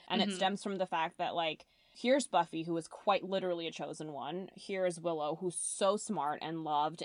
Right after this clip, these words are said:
Speaker 1: you know, and, and just is really also personally contented for the most part in, like, her relationships and things of that nature. And then you have Xander, who's, like, so deeply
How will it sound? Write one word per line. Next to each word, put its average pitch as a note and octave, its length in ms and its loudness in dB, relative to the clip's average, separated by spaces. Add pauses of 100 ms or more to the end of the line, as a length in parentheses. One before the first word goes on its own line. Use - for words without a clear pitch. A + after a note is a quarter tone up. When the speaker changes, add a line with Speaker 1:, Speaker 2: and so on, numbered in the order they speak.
(120)
Speaker 1:
you G#3+ 140 0
know, D#3+ 160 0
and, F3 220 -2
and F3 160 -2
just F#3 200 -2
is F3+ 140 -6
really F#3+ 240 0
also A3 300 2
personally G#3+ 640 -2
contented E3+ 580 -4
for E3 80 -4
the D3+ 100 -6
most D#3 280 -6
part D#3+ 200 -2
in, D3 140 -6
like, C3+ 300 -10 (240)
her E3 420 -2
relationships A3 800 0
and E3+ 220 -2 (160)
things G3 180 0
of F#3+ 120 2
that E3 140 -2
nature. E3 540 -4 (140)
And F#3+ 160 0
then F3+ 160 2
you F#3 80 0
have F3 160 2
Xander, F3 360 0
who's, F3 200 -2
like, D#3 120 -2
so G3+ 260 0
deeply F#3+ 500 -2